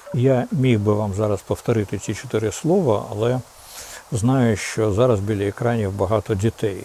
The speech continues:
Батьки ставлять, е, саме мої програми дітям для того, щоб вони швидше заснули.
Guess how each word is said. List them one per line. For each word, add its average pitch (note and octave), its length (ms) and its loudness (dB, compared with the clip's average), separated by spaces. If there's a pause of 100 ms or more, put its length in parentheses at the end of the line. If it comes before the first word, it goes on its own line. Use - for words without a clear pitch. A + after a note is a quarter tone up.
(140)
Батьки A2 400 -6
ставлять, F#2+ 640 -4 (120)
е, B2 280 -2
саме A2 300 -6
мої A2 220 2
програми G#2 560 0
дітям B2+ 360 0
для F#2+ 140 -4
того, G#2+ 200 -2
щоб G#2+ 200 -4
вони G#2 220 0
швидше G#2+ 420 -2
заснули. G2 520 -4